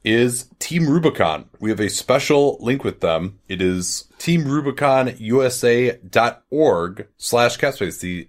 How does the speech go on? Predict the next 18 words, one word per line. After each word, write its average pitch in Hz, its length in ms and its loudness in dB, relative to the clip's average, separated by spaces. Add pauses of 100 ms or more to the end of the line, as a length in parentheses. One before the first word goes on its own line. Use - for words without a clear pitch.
(120)
dot 110 240 2
org 117 440 -2
is 95 300 -12
because - 340 -10
they 101 140 0
are 101 140 2
a 95 80 0
charitable 120 840 0
organization. 117 640 0
You 139 180 2
actually 101 360 -2
found 120 420 0
them 85 180 -2
when 92 340 -10
we 98 100 -4
were 90 100 -4
looking 98 420 -6
for 92 600 -2